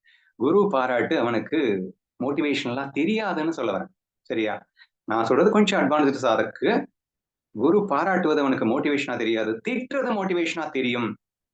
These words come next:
என்று நான் சொல்ல வருகின்றேன் அப்படின்னு சொல்றேன். சரியா? அப்போ, இ-,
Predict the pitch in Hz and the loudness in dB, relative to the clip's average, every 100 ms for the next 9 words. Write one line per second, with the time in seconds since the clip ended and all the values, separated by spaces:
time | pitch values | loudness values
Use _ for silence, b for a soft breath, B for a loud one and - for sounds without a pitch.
0 | _ 127 165 185 156 147 123 117 107 110 | _ -6 -4 -4 -4 -4 -4 -2 -2 -2
1 | 101 101 101 101 120 117 101 101 - 123 | -2 -4 -4 -4 -4 -4 -6 -8 -6 -2
2 | 113 113 - _ _ _ _ _ _ _ | 0 -2 -8 _ _ _ _ _ _ _
3 | _ - 101 107 165 - - _ _ _ | _ -6 -2 0 -2 -4 -12 _ _ _
4 | _ _ _ 127 123 | _ _ _ -8 -8